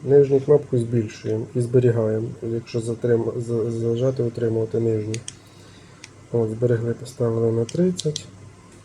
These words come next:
Яскравість. От налаштування датчика, показав. Нижню за-, за-, зажали і вийшли з меню.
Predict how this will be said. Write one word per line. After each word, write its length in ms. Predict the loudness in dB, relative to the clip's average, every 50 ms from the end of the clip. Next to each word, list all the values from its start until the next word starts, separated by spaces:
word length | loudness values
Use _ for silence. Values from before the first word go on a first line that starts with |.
| -20 -20 -20 -20 -20 -20 -20 -20 -20 -20 -20 -20 -12 -6
Яскравість. 1000 | -4 -4 -4 -4 -6 -4 2 4 4 4 4 4 2 -2 -4 -6 -12 -16 -18 -20 -20 -20 -20 -20 -20 -20 -20 -20 -20 -20 -20 -20 -20 -20 -20 -20 -20 -20 -20 -20 -20 -20 -20 -20 -20 -20 -20 -20 -20 -20 -20 -20 -20 -20 -20 -20 -20 -20 -20 -20 -20 -20 -20 -20 -20 -10 -2
От 220 | 0 0 0 2 2
налаштування 720 | 2 2 2 -2 -4 -8 -6 -2 -2 0 0 0 0 2
датчика, 560 | 4 2 2 2 -2 -12 -14 -8 -8 -8 -8 -8 -16 -18 -20 -16 -10
показав. 460 | -6 -4 -2 0 4 4 4 4 2 -2 -10 -20 -20 -20 -20 -20 -20 -20 -20 -20 -20 -20 -20 -20 -20 -20 -20 -20 -20 -20 -20 -20 -20 -20 -20 -20 -20 -20 -20 -20 -20 -20 -20 -20 -20 -20 -20 -20 -20 -20 -20 -20 -20 -20 -20 -20 -20 -20 -20 -20 -20 -20 -20 -20 -20 -20 -20 -20 -20 -20 -20 -20 -20 -20 -20 -20 -20 -20 -20 -18 -6 2
Нижню 320 | 6 6 6 8 6 6 6
за-, 320 | 6 4 2 2 0 0
за-, 280 | 2 4 4 4 4 2
зажали 720 | 0 0 0 0 2 4 6 6 6 6 4 2 0 -2 -2
і 100 | 0 0
вийшли 560 | 0 0 0 -2 -2 -4 -6 -8 -4 -4 -2
з 60 | -2 -2
меню. 340 | -2 -2 -2 -2 -2 -4